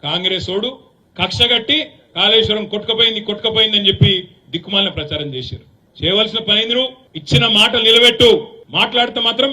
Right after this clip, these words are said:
"మొగోనివైతే ఇది చేయి, మొగోనివైతే అది చేయి" అంటాడు. రేవంత్ రెడ్డి, నేను కూడా అడుగుతున్నా, నీ భాషలనే అడుగుతున్నా, "మొగోనివైతే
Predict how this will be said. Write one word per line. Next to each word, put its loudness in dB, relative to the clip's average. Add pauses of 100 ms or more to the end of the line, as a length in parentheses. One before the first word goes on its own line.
(340)
"మొగోనివైతే 4
ఇది -8
చేయి, 4 (100)
మొగోనివైతే 2
అది -6
చేయి" 2
అంటాడు. -8 (300)
రేవంత్ 4
రెడ్డి, -2
నేను -2
కూడా 2
అడుగుతున్నా, -4 (280)
నీ 2 (100)
భాషలనే 4
అడుగుతున్నా, -8 (200)
"మొగోనివైతే 4